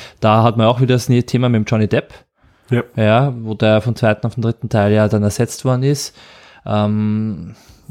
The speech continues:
Speaker 1: darüber könnte man jetzt auch lang und breit reden, inwiefern das gerechtfertigt ist, warum auch, äh, und aus meiner Sicht ist es immer noch gerechtfertigt, je nachdem. Aber ja, ähm, aber der Film war einfach schlecht. Ja, und ich glaub, da bei Hogwarts Legacy ist ja so eine Sache, ähm,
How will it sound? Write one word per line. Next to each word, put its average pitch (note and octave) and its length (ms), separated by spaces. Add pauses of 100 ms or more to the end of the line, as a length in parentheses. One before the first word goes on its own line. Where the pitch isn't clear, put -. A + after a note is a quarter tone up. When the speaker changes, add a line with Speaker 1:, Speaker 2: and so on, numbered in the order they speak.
(100)
Speaker 1:
darüber G#2+ 300
könnte A2 220
man A2 120
jetzt G#2 140
auch A2 180
lang A2+ 200
und A#2+ 100
breit A#2 340
reden, C3+ 380 (180)
inwiefern A#2 460
das A2 160
gerechtfertigt B2+ 640
ist, C3+ 200
warum A2 240
auch, G#2+ 160
äh, A2 340
und - 220 (360)
aus - 160
meiner G#2+ 200
Sicht - 220
ist A#2+ 140
es - 100
immer C#3 160
noch C3+ 220
gerechtfertigt, C3 720
je G#2 60
nachdem. A#2+ 360 (480)
Aber G#2+ 280
ja, C3 320 (500)
ähm, A2 320
aber A2+ 140
der A#2+ 100
Film D3 220
war B2 80
einfach G2+ 240
schlecht. - 500
Ja, A2 280
und A2 280
ich A#2 140
glaub, A2+ 280
da A2+ 380
bei G#2+ 360
Hogwarts A#2 280
Legacy B2 380
ist A#2 80
ja C3 100
so A#2+ 120
eine A2+ 80
Sache, A2+ 520
ähm, G#2 440